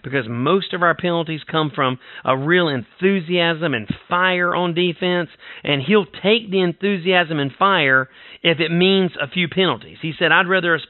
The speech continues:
play hard and get penalties than play lackluster and clean." And to a certain degree, <laughs> I agree with you, you know, but I would like to do both. I mean, it's a whole have your cake and eat it too kind of thing, I know.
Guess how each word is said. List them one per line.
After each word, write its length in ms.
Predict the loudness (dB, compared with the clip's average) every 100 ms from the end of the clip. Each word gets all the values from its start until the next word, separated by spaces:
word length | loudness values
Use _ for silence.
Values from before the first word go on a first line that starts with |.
| -8
play 260 | -2 0 -2
hard 640 | -4 -2 2 2 2 -2 -14 -20 -4
and 180 | -2 0
get 200 | -2 0
penalties 600 | 0 2 0 -2 -6 -6 -14 -20 -4
than 160 | -4 0
play 260 | 2 2
lackluster 920 | 2 2 0 -2 -2 -2 -2 -4 -4 -8 -8
and 180 | -6 -6
clean." 540 | -2 0 0 -2 -10 -20 _ _ -20 -12 -2
And 180 | -2 2
to 120 | 0
a 40 | 0
certain 220 | 2 2
degree, 580 | 2 2 4 4 2 0 -8 -20 -8 -2 -2
<laughs> 420 | -2 -16 -12 -2
I 200 | 2 2
agree 300 | 2 2 2
with 220 | 0 -2 -2
you, 140 | -2
you 160 | 0 2
know, 200 | 2 2
but 120 | 2
I 80 | 2
would 200 | 2 0
like 360 | 2 2 2 -4 -6
to 340 | -2 -2 -4 _ -10 -4
do 180 | -2
both. 400 | 2 2 0 -2
I 120 | 0 2
mean, 160 | 2
it's 480 | 0 -2 -4 -6 -6
a 100 | -4
whole 380 | -2 -2 -2 -4
have 180 | -2 -2
your 120 | -4
cake 220 | -4 -4 -2
and 80 | -2
eat 120 | -2
it 120 | -4
too 140 | -8 -4
kind 180 | -4 -4
of 60 | -6
thing, 240 | -4 -2
I 80 | -2
know. 320 | -2 -4